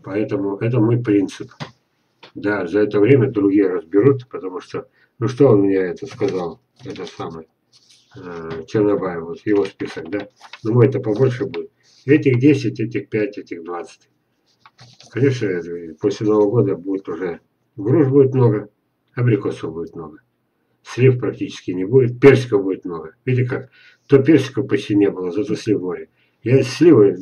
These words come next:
вот спрашивает меня Елена Александровна, «Да откуда я их возьму-то? Я их угробил своими руками». А угробил, потому что деньги нужны. Мне, чтобы помогать людям, миллиона не хватает. Я что могу сделать?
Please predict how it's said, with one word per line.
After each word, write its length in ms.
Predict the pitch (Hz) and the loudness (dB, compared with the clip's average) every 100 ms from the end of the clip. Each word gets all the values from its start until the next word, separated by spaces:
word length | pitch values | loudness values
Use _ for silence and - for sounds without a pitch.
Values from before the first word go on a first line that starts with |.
| 98 - 107 | -12 -14 -6
вот 260 | 110 101 | -6 -6
спрашивает 580 | - _ 143 131 - 98 | -12 _ 0 0 -2 -6
меня 160 | 104 101 | -2 -2
Елена 200 | 95 95 | -2 -6
Александровна, 360 | - - - _ - - | -10 -16 -20 _ -18 0
«Да 120 | 135 | 2
откуда 300 | 139 185 147 | 4 6 6
я 80 | 123 | 6
их 40 | |
возьму-то? 460 | 113 139 147 135 107 | 6 6 8 6 6
Я 140 | 101 | 4
их 120 | 127 131 | 4 4
угробил 500 | 123 156 151 95 - | 6 8 8 4 -4
своими 300 | - 113 110 | -8 -6 -6
руками». 420 | 110 117 - - _ _ _ _ _ _ _ _ _ - | -4 -4 -6 -10 _ _ _ _ _ _ _ _ _ -6
А 100 | 107 | 0
угробил, 380 | 117 156 120 101 | 4 6 4 2
потому 220 | 120 123 | 0 0
что 120 | 127 | 2
деньги 320 | 120 135 104 | 6 6 6
нужны. 400 | 101 98 92 90 - _ _ _ _ _ _ _ _ _ _ _ _ - | 4 2 -2 -10 -14 _ _ _ _ _ _ _ _ _ _ _ _ -4
Мне, 160 | 123 123 | -2 0
чтобы 340 | 139 120 113 | 0 0 0
помогать 440 | 120 127 123 120 | 2 4 4 4
людям, 300 | 131 120 101 | 6 6 6
миллиона 260 | 113 139 107 | 6 6 6
не 120 | 95 | 2
хватает. 540 | - 107 - 95 - - | -4 -8 -6 -10 -10 -12
Я 120 | 92 | -12
что 240 | - 101 | -6 -4
могу 200 | 90 82 | -4 -10
сделать? 300 | 80 85 - | -12 -12 -12